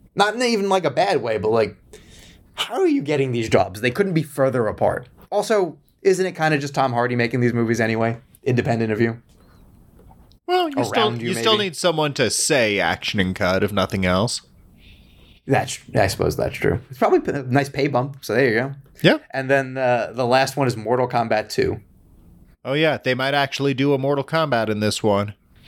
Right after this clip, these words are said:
Speaker 1: Yeah. It ended with, you know, we should probably do Mortal Kombat.
Speaker 2: Yeah, next time.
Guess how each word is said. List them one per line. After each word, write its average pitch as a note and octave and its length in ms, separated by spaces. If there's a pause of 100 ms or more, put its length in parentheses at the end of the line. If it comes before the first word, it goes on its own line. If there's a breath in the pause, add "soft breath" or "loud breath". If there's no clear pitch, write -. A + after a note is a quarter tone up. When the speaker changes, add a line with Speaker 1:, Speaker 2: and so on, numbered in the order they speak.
(440 loud breath)
Speaker 1:
Yeah. D#3 320 (200)
It F3 140
ended F#3 320
with, B2+ 320 (260 loud breath)
you B2 80
know, D#3 100
we D3+ 120
should D3 100
probably F3+ 220
do C#3 100
Mortal B2 240
Kombat. C#3+ 440 (440 soft breath)
Speaker 2:
Yeah, G2+ 340
next D#3+ 280
time. F2+ 260